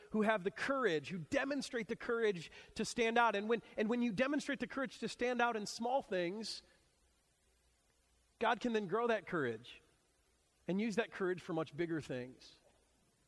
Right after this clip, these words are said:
See, there's something powerful about nonconformity. Even as a church, I mean, this is something that we've embraced, and,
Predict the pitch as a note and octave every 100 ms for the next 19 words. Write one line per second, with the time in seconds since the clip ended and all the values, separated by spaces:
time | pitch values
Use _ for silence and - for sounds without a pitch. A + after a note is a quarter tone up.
0 | _ _ _ _ _ _ _ _ _ _
1 | - G3+ F#3+ - B3 C4 B3 - A#3 B3+
2 | A#3 G3+ F#3 G3+ G3+ - G3 - G#3+ A3
3 | E3 D#3 D#3 _ _ _ _ _ _ _
4 | _ _ _ _ _ _ _ _ _ _
5 | F#3+ A3 C#4 G3 F3 - A#3+ A3 G3+ F#3
6 | F#3+ G3+ - A#3 G#3 G#3+ F#3+ G3 F#3+ F3+
7 | G3+ G#3 - F3 E3